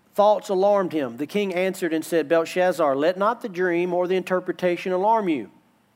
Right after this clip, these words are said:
Belshazzar answered and said, "My lord, may the dream be for those who hate you and its interpretation for your enemies. But the tree you saw, which grew and became strong so that its top reached to heaven,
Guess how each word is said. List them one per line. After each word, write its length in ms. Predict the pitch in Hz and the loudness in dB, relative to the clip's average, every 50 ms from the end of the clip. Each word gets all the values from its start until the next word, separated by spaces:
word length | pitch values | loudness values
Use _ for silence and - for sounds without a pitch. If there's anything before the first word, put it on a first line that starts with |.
| _ _ _ _ _ _ _ _ _ _ _ _ _ _ _ | _ _ _ _ _ _ _ _ _ _ _ _ _ _ _
Belshazzar 580 | - 151 151 147 - 175 165 160 147 165 156 156 | -6 -6 -6 -4 0 0 0 2 2 2 0 0
answered 320 | 156 165 170 165 - 156 | 0 -2 -4 -6 -6 -8
and 100 | 151 147 | -8 -8
said, 220 | 139 - 165 151 143 | -6 -4 -4 -2 0
"My 140 | 143 147 143 | 0 0 2
lord, 380 | 147 151 170 185 175 147 135 | 2 2 2 2 2 0 0
may 300 | 139 160 196 226 220 208 | -2 -2 0 0 0 -2
the 140 | 196 165 165 | -2 -2 -4
dream 540 | 147 151 165 190 214 214 214 196 165 139 123 | -4 -4 -4 -2 -2 -2 -2 -2 -2 -2 -2
be 180 | 127 165 190 | -2 -2 -2
for 160 | 185 190 180 165 | -2 -2 -2 0
those 300 | 165 185 190 185 175 - | 2 2 2 2 0 -2
who 120 | 190 175 | -4 -2
hate 340 | 151 190 226 240 233 - - | 0 0 0 -2 -4 -6 -6
you 220 | 202 180 147 139 | -4 -4 -2 -2
and 80 | 147 165 | -4 -4
its 160 | 180 - - | -6 -6 -6
interpretation 800 | 175 170 - 202 202 190 - 190 185 - 214 220 208 - 220 202 | -8 -4 -2 -2 -2 -2 -2 -4 -2 -2 -2 -2 -2 -4 -6 -6
for 160 | 190 - 202 | -4 -2 -2
your 160 | 196 196 190 | -2 -2 -2
enemies. 680 | 175 208 247 269 247 226 190 135 107 - - - - - _ _ _ _ _ _ _ _ _ _ _ _ _ _ _ _ _ _ | -2 -2 -2 -2 0 -2 -2 -4 -4 -10 -16 -20 -20 -20 _ _ _ _ _ _ _ _ _ _ _ _ _ _ _ _ _ _
But 160 | - 190 - | -2 -2 0
the 80 | 185 175 | -2 -4
tree 300 | - - 220 247 254 247 | -4 -4 -4 -2 -2 -2
you 140 | 220 214 196 | -2 -4 -4
saw, 460 | 175 - - 247 254 226 185 180 185 | -4 0 2 4 4 6 4 4 2
which 320 | 185 170 180 175 175 - | 0 0 -2 -2 -2 -2
grew 300 | 151 175 196 208 196 185 - - _ _ _ _ - | -2 0 0 0 0 -4 -8 -14 _ _ _ _ -8
and 160 | 170 170 165 | -6 -4 -2
became 340 | 170 165 - 202 196 196 185 | -2 -2 0 -2 -2 -2 -4
strong 500 | 185 - - 196 214 220 202 185 170 165 | -6 -6 -2 0 0 0 0 0 -2 -4
so 220 | - - 190 180 | -2 -2 -2 0
that 140 | 165 175 170 | 0 0 0
its 140 | 170 147 - | -2 -4 -6
top 340 | - 180 190 196 180 175 | 0 2 2 2 2 2
reached 260 | 170 190 196 190 - - | -2 -4 -4 -4 -4 -4
to 100 | 170 151 | -2 0
heaven, 380 | 165 196 220 175 160 147 156 | 2 0 0 0 -2 -4 -6